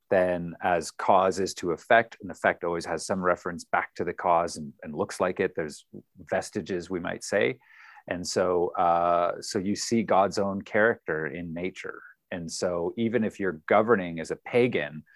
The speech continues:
but you're governing according to natural law, you're still governing according to what God wants you to do. So, uh, so that, that just belies the silliness of that whole kind of statement.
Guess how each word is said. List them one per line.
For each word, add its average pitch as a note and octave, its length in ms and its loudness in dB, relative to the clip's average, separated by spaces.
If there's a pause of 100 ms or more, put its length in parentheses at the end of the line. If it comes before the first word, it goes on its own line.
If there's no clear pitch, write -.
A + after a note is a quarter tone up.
(220)
but G#2+ 80 2
you're G2+ 100 0
governing G#2 480 4
according F2+ 460 -2
to F2 80 -10
natural E2 420 -6
law, E2 200 4
you're B2+ 180 0
still F3+ 360 -6
governing G#2 380 0
according F#2 420 -4
to F#2 60 -8
what F2+ 180 -2
God F#2 260 -2
wants F#2+ 300 -4
you - 80 -10
to D#2+ 80 -14
do. - 140 -16 (560)
So, E2+ 580 0
uh, G2+ 120 -4 (720)
so - 220 -2
that, G2+ 220 4 (120)
that A#2 200 4
just B2+ 220 2 (300)
belies F2 320 2
the F2+ 80 -6
silliness D#2 480 -8
of D2 120 -10
that D2+ 200 -2
whole D#2+ 220 -4
kind D#2 180 -6
of D2 80 -14
statement. - 480 -10